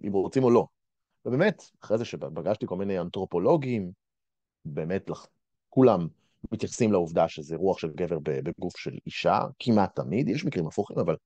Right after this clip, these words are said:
באמת מעט מאוד. והתחלתי לכתוב את הסיפור הזה,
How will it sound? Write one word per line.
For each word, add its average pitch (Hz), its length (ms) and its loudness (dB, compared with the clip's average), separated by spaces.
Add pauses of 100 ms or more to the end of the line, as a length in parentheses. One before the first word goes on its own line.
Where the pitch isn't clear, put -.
(720)
באמת 90 360 -2
מעט 80 340 0
מאוד. 76 340 -2 (1500)
והתחלתי - 1600 4
לכתוב 139 340 4
את 101 80 -6
הסיפור 98 400 0
הזה, 85 200 -2